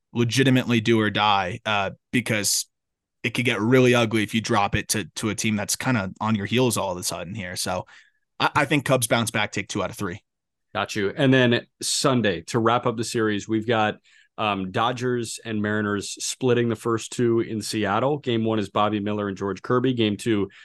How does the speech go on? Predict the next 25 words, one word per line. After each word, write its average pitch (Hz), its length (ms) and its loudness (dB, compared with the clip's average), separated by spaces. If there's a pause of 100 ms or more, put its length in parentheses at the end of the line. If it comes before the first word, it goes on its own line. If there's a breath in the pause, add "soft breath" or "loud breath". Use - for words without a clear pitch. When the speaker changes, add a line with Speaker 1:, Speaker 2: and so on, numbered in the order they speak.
(140 loud breath)
Speaker 2:
is 107 140 -8
Clayton 98 320 -2
Kershaw 101 440 0
and 95 220 -4
Bryce 104 300 -2
Miller. 123 240 0
Game 123 340 0
three 117 640 -2 (320)
lines 110 320 -2
up 110 200 -6
for 110 120 -4
Lance 101 380 -6
Lynn 101 480 -4
and 104 140 -4
Logan 92 340 -2
Gilbert. 71 400 -10 (1000)
Speaker 1:
Give 156 80 -2
me 180 100 2
two 139 160 2
out 143 40 6
of 139 80 0
three 147 120 2
for 139 100 -2
the 120 60 2
Mariners. 110 460 0